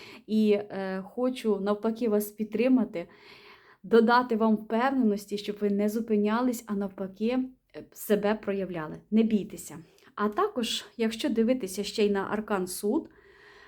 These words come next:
це допоможе вам звільнитись від якогось тягаря, з-, допоможе вам розвантажити себе в житті, залишити якісь зайві проблеми, е, навіть поставити крапку в минулому, якісь судові справи закрити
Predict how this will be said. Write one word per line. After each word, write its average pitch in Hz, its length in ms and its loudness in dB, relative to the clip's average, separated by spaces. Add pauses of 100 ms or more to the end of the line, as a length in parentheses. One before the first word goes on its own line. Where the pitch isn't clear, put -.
(120)
це 262 260 2
допоможе 294 560 2
вам 302 200 6
звільнитись 294 720 2
від 254 180 -2
якогось 277 560 -2
тягаря, 262 800 0
з-, 190 100 -6
допоможе 254 600 2
вам 254 240 4
розвантажити 254 920 2
себе 247 340 -2
в 254 60 0
житті, 240 640 -2 (380)
залишити 254 540 0
якісь 254 220 0
зайві 247 360 2
проблеми, 226 640 0 (560)
е, 214 240 4
навіть 233 380 4
поставити 208 540 -6
крапку 190 400 -8
в 196 40 -2
минулому, 185 520 0
якісь 262 300 -6
судові 220 280 -2
справи 214 500 0
закрити 196 760 -4